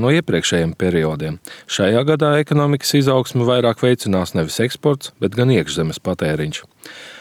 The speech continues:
Par papildus izaicinājumu var kļūt arī Latvijas budžeta politika. Kā uzsver Latvijas Banka, šobrīd budžetā iekļauto deficītu var uzskatīt par samērīgu.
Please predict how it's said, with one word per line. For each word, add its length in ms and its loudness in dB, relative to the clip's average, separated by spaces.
Par 160 -2
papildus 560 0
izaicinājumu 800 -2
var 160 2
kļūt 320 0
arī 160 4
Latvijas 480 2
budžeta 400 0
politika. 540 -4
Kā 100 4
uzsver 400 2
Latvijas 400 2
Banka, 460 0
šobrīd 480 0
budžetā 460 2
iekļauto 420 0
deficītu 560 0
var 80 0
uzskatīt 480 -2
par 120 0
samērīgu. 680 -2